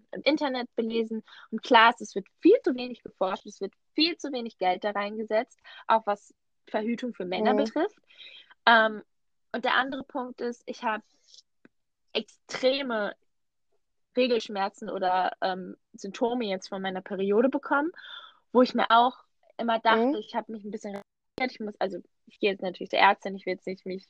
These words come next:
Speaker 1: mit Google selbst diagnostizieren, ähm, aber ich hab schon eine Vermutung. Und wo ich mir dachte, so,
Speaker 2: Ja.
Speaker 1: das war wahrscheinlich, hab, ist mir das nie aufgefallen, die Jahre davor, weil ich auch so lange die Pille genommen hab. Und jetzt wird's halt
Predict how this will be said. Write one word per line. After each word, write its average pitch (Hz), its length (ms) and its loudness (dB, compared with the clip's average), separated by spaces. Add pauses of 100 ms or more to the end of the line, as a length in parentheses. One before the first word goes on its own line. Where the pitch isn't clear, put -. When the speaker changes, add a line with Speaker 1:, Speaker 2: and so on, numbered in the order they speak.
(120)
Speaker 1:
mit 196 240 -10
Google 208 640 0
selbst - 500 0
diagnostizieren, 214 920 -2 (520)
ähm, 196 400 6 (380)
aber 202 160 2
ich 214 100 -6
hab 240 120 -4
schon 240 140 -4
eine 220 120 -8
Vermutung. 311 500 -4 (1800)
Und 262 180 0
wo 285 80 0
ich 302 140 0
mir 285 100 -4
dachte, - 360 -10
so, 269 340 -2 (420)
Speaker 2:
Ja. 208 240 6
Speaker 1:
das 202 200 2
war 254 180 6
wahrscheinlich, 262 500 -8
hab, 247 180 -8
ist - 200 -14
mir 247 80 -12
das 226 180 -12
nie 262 160 -8
aufgefallen, 240 440 -4
die 226 60 -8
Jahre 220 200 -2
davor, 220 300 -4
weil 208 120 -4
ich 214 100 -16
auch 214 60 -16
so 208 120 -10
lange 196 220 -6
die 202 80 -14
Pille 254 240 -2
genommen 240 300 -4
hab. 226 80 -12
Und 208 80 -10
jetzt 208 200 -2
wird's 208 200 -4
halt 202 120 -2